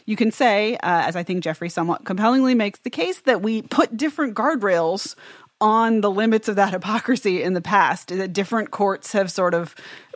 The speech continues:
perceived, uh, different breaking points where, uh, the hypocrisy will be tolerated, and maybe those are shifting now.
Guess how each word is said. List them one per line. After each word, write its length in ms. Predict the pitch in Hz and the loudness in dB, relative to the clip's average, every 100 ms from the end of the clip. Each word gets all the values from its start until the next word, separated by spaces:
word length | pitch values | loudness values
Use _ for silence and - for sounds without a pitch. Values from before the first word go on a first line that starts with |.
| - | -2
perceived, 760 | 220 202 - 233 226 226 196 - 143 - 185 - _ _ - | 2 2 2 -2 0 0 0 -4 -6 -12 -18 -18 _ _ -10
uh, 140 | 175 180 | -6 0
different 500 | 185 214 214 202 190 | 2 2 0 -2 -2
breaking 460 | 196 214 240 208 | 0 2 2 2
points 500 | 196 202 180 160 - - | 0 -2 -2 -4 -8 -6
where, 600 | 175 175 175 170 180 - | 0 2 2 2 -2 -4
uh, 240 | - 170 170 | -2 0 0
the 100 | 190 | 0
hypocrisy 540 | 214 208 180 196 196 | 0 0 -2 -2 -6
will 80 | 185 | -4
be 140 | 214 | -4
tolerated, 600 | 247 330 277 196 190 240 | 2 4 4 2 0 0
and 140 | 214 196 | 0 0
maybe 220 | 196 254 | 0 0
those 160 | 277 302 | -2 -2
are 60 | |
shifting 360 | 311 453 - 170 | -4 -4 -2 -2
now. 320 | 117 95 165 | 0 0 -4